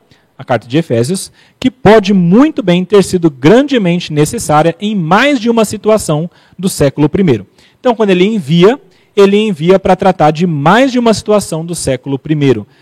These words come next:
Nós vamos ver daqui a pouquinho quais são os temas que foram tratadas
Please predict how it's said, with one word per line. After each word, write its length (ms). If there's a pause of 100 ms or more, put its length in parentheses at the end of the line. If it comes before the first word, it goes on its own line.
(200)
Nós 160
vamos 140
ver 100
daqui 200
a 40
pouquinho 380
quais 220
são 160
os 160
temas 600 (240)
que 100
foram 280
tratadas 680